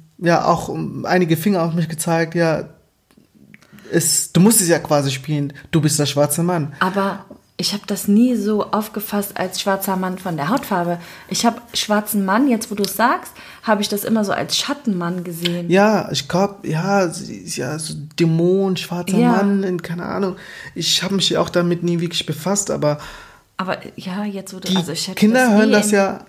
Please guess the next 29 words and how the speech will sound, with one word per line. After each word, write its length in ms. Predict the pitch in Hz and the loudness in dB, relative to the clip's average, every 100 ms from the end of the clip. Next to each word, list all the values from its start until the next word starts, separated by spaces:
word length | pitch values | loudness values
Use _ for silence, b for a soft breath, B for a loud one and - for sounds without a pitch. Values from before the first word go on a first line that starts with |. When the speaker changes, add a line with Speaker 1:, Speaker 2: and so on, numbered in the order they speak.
| _ - | _ -2
Speaker 1:
können, 220 | 185 190 | 0 2
Kinder 220 | 202 196 | 2 4
hören 120 | 185 | 4
nur 120 | 180 170 | 2 0
schwarzer 400 | - 156 156 127 | 2 0 0 -4
Mann. 160 | 131 | 0
Speaker 2:
Ja, 120 | 208 | 2
ja. 340 | 226 254 240 196 - _ _ - | 2 0 -2 -8 -18 _ _ -4
Speaker 1:
Ne? 200 | 160 175 | 0 0
Und 320 | 175 151 - - | -2 -6 -6 -2
dann 180 | 160 | 0
sehen 200 | 156 190 | 4 4
die 100 | 196 | 2
schwarz, 500 | 170 139 151 190 202 | 0 2 2 2 0
einen 200 | - 151 | -4 -2
schwarzen 360 | 139 160 160 160 | 0 -2 2 4
Speaker 2:
<laughs> 0 | |
Speaker 1:
Jungen 360 | 165 202 240 262 B B B B _ | 6 6 2 -2 B B B B _
und 300 | 165 156 156 | 0 0 0
natürlich 380 | 147 139 214 - | -2 2 2 2
muss 140 | 151 143 | 0 0
er 60 | |
dann 180 | 139 135 | 0 2
der 80 | 131 | 0
schwarze 320 | - 135 135 | 0 -2 0
Mann 220 | 127 127 | 0 0
sein. 320 | 127 123 120 - | 0 -2 -4 -8
Speaker 2:
Oh 80 | |
Gott. 100 | - | -16